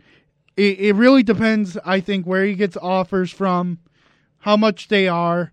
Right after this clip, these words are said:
You know, is it with the team that he wants to go to? Um, or he could just take a year off. I mean, who knows? He's so old, but he's so accomplished that, you know, how many more years does he have to play? He's,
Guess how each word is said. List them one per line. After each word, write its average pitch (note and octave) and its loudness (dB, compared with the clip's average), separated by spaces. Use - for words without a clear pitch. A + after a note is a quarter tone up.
You F#3+ -4
know, F#3 0
is G#3 -4
it A3 -4
with G#3 -2
the G3+ -6
team G3+ -4
that F#3+ 0
he F#3 0
wants F3+ -4
to F3+ -8
go E3+ -4
to? E3+ -4
Um, D#3+ -4
or B3 6
he C#4+ 4
could C#4 0
just B3 -2
take B3 0
a A#3+ 0
year A3+ 0
off. A3 2
I E3 -4
mean, F3+ -2
who G#3+ 0
knows? G#3+ 0
He's F3+ -6
so A3 2
old, G#3 4
but F3 -2
he's F3+ -2
so G#3+ 2
accomplished F3 -6
that, F3+ -2
you G3+ -2
know, F3+ -2
how G3+ -2
many A3 0
more G3+ 0
years F#3 -4
does E3+ -6
he F3+ -6
have F3 -4
to E3+ -8
play? D#3+ -6
He's, F#3 -8